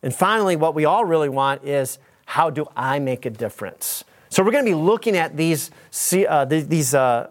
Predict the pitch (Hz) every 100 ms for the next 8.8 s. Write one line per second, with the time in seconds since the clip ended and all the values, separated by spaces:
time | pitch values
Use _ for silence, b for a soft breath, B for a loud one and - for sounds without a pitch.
0 | - 156 - - 208 185 165 147 139 123
1 | 196 233 - 190 151 131 - 139 127 139
2 | 135 131 147 - - 160 143 151 143 -
3 | B B B 143 151 175 147 160 196 202
4 | 180 123 131 185 208 147 165 175 156 -
5 | - 160 170 127 127 135 127 110 - -
6 | B B B 147 135 147 131 - 160 160
7 | 160 143 - - b b b 127 143 135
8 | 127 120 - 120 117 101 92